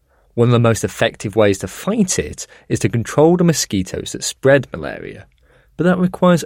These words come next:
a really good understanding of the mosquito life cycle. First, female mosquitoes lay eggs at the surface of water, anything from a puddle to a lake. Next, once the eggs become submerged,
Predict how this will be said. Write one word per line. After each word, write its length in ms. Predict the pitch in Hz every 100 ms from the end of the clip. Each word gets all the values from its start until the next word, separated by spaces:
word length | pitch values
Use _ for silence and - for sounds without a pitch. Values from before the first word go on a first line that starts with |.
| -
a 40 |
really 360 | 139 151 170 170
good 320 | - 139 135 -
understanding 840 | 131 113 110 - 143 147 107 76
of 120 | - 95
the 80 |
mosquito 560 | 104 107 - 73 - 85
life 280 | 87 117 131
cycle. 540 | - - - - - _ _ _ _ _ _
First, 500 | - 143 160 170 -
female 420 | - 135 120 110
mosquitoes 640 | 110 98 - 98 104 90
lay 180 | 92 85 -
eggs 340 | 123 127 113
at 80 | -
the 60 | -
surface 440 | - 95 90 92
of 140 | 87
water, 580 | 107 127 170 - - - - _ -
anything 400 | 92 95 92 87
from 180 | - 87
a 60 |
puddle 380 | 90 175 147 80 -
to 160 | 82
a 80 | 80 127
lake. 360 | - - - _ _ _ _ _ _ _ -
Next, 500 | 160 202 - - -
once 200 | 135 139
the 180 | - -
eggs 220 | 120 123
become 260 | - 101 95
submerged, 840 | - 90 117 160 113 92 -